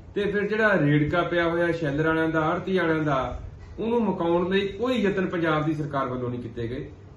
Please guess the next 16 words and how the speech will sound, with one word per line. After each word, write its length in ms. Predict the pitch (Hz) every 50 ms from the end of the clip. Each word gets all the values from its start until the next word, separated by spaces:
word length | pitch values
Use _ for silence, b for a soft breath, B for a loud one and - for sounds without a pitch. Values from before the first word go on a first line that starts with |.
| -
ਮੈਂ 140 | 143 180 185
ਸਮਝਦਾ 360 | - 190 196 208 196 208 214
ਵੀ 120 | 214 226 214
ਜਿਹੜਾ 200 | 220 226 226 220
ਕੇਂਦਰ 420 | - 185 175 165 165 170 185 175
ਨਾਲ 240 | 180 175 175 175 170
ਵੀ 380 | 165 180 190 190 190 185 185 - - -
ਇਸ਼ੂ 320 | 165 151 - 190 196 160
ਹੈਗੇ 300 | 156 156 180 190 214 208
ਨੇ 300 | 196 175 135 113 104 - -
ਸ਼ੈਲਰ 400 | - - 147 143 151 165 165 160
ਦੇ 440 | 160 170 170 165 165 160 165 165 - - -
ਜਾਂ, 340 | 160 160 160 160 160 160
ਅਹ, 960 | 151 147 143 - - 151 147 147 147 147 143 143 139 - - 131 - - - 131 - -
ਆੜ੍ਹਤੀਆਂ 480 | 139 156 180 190 190 196 196 190 180 156
ਦੇ, 240 | 151 139 120 -